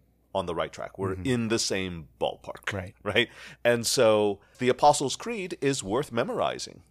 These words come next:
Speaker 2: Mm-hmm.
Speaker 1: I would
Speaker 2: Yeah.
Speaker 1: say, you know, instead of going through the Apostles' Creed point by point, we could take hours doing that.
Speaker 2: Mm-hmm.
Speaker 1: But I would just make one big major point, which is it's worth memorizing the Apostles' Creed.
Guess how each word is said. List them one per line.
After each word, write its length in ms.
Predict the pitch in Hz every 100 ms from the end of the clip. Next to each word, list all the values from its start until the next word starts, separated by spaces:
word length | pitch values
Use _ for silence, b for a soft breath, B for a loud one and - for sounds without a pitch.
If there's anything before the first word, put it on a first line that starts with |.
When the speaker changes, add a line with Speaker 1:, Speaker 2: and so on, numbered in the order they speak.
| -
Speaker 2:
Mm-hmm. 160 | 123 113
Speaker 1:
I 200 | 104 127
would 160 | 151 135
Speaker 2:
Yeah. 80 |
Speaker 1:
say, 460 | 135 123 117 110 113
you 100 | -
know, 340 | 120 107 98 95 b b b
instead 420 | 113 - - 143
of 140 | 139 -
going 340 | 127 131 120
through 340 | - 113 117 113
the 120 | 120
Apostles' 400 | 110 113 - 117
Creed 240 | 117 110
point 200 | - 110 107
by 100 | 101
point, 240 | 107 98
we 100 | 104
could 200 | 117 104
take 260 | 110 98 - - _ _ 107
hours 340 | 98 85 78
doing 260 | 85 60 62
that. 260 | - 64 139
Speaker 2:
Mm-hmm. 260 | 113 87 101 - _ -
Speaker 1:
But 320 | 98 95 92 - 104
I 100 | 101
would 160 | 104
just 240 | - 113 -
make 240 | 104 -
one 540 | 95 95 120 120 117 104 -
big 240 | 117 101
major 340 | 95 98 90 98
point, 400 | - 87 85 92
which 180 | 92
is 300 | 95 87 85 - b b
it's 200 | 113 -
worth 460 | 85 95 92 - 92
memorizing 640 | 82 78 82 73 73 73
the 80 | 71
Apostles' 440 | 73 78 65 64 -
Creed. 340 | - - -